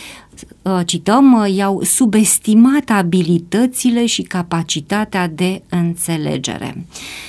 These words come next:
Cu toate acestea, judecătoarea a spus că ea consideră că bunicii îi va fi greu să-și îngrijească atât fiica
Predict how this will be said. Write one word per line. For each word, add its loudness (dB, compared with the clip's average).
Cu -2
toate 2
acestea, 2
judecătoarea 0
a 2
spus -2
că -2
ea 0
consideră -2
că -2
bunicii 2
îi 0
va -2
fi -2
greu 0
să-și -2
îngrijească -2
atât -2
fiica -2